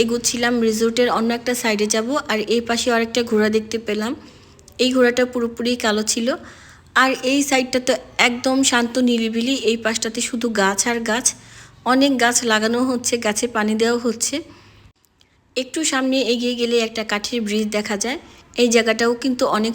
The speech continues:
সুন্দর। আর ওপাশে কিছু সবজি গাছ বোনা হয়েছে। পুরা রিসোর্টটাই অনেক শান্ত আর নিরিবিলি, এই জন্য এইখানে ঘুরে বেড়াতে আরও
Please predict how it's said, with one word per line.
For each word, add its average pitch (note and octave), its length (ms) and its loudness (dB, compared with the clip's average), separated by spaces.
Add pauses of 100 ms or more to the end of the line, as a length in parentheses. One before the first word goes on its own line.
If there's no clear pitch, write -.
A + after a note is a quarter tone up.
(140)
সুন্দর। G3+ 360 0 (560)
আর A#3 80 4 (120)
ওপাশে A#3+ 320 0
কিছু B3+ 140 -2 (120)
সবজি A3+ 320 0
গাছ A3+ 140 2 (120)
বোনা A3+ 280 0
হয়েছে। G#3 320 0 (1160)
পুরা C#4 260 0 (120)
রিসোর্টটাই C4 480 -2 (120)
অনেক C4+ 180 0 (100)
শান্ত A#3 260 -2 (180)
আর A3 80 0 (100)
নিরিবিলি, A3 500 -2 (160)
এই A3+ 200 4
জন্য A#3+ 160 2 (300)
এইখানে A3+ 300 -2 (400)
ঘুরে G#3+ 260 4
বেড়াতে G#3 280 2
আরও G#3 140 0